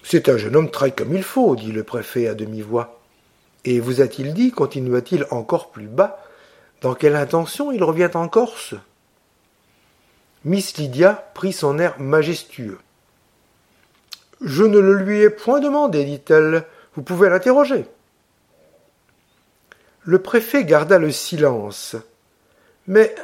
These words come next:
un moment après, entendant Orso adresser au colonel quelques mots en anglais, «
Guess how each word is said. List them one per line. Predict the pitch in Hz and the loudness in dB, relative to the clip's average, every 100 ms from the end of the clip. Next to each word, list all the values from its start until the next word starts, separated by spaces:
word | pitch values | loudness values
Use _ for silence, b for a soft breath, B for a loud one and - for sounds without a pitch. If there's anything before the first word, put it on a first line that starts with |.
| - | -2
un | |
moment | 240 233 208 | 0 4 4
après, | 156 156 - 247 269 _ _ _ _ _ _ | 2 0 -6 -8 -8 _ _ _ _ _ _
entendant | 131 - 165 233 208 | -8 0 2 4 4
Orso | 147 - - 214 147 | 4 0 2 4 4
adresser | 135 139 131 - | 2 0 -2 -2
au | 127 123 | -2 -2
colonel | 165 139 151 165 135 | 0 2 4 2 2
quelques | 143 127 - | 0 -2 -2
mots | 135 175 143 | -2 0 0
en | 113 117 | -2 -2
anglais, « | 143 165 233 | -2 0 -4